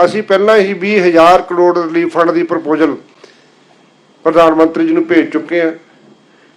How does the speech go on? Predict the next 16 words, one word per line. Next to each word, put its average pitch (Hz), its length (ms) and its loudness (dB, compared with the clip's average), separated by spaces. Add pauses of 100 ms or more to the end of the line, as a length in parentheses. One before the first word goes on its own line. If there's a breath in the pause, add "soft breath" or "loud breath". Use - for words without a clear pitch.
(200)
ਕਿ 175 120 -2
ਪੰਜਾਬ 160 560 4
ਦਾ 175 380 4 (160)
ਹਜ਼ਾਰਾਂ 156 400 4
ਕਰੋੜ 165 260 -2
ਦਾ 170 120 4
ਨੁਕਸਾਨ 147 420 -2
ਹੋਇਆ, 160 380 2 (1160 soft breath)
ਤੇ 160 100 -4
ਜੇ 165 180 2
ਤੁਸੀਂ 170 260 -4
ਪੰਜਾਬ 165 480 4
ਆ 156 200 6
ਹੀ 170 100 2
ਰਹੇ 170 100 2
ਹੋ, 170 300 2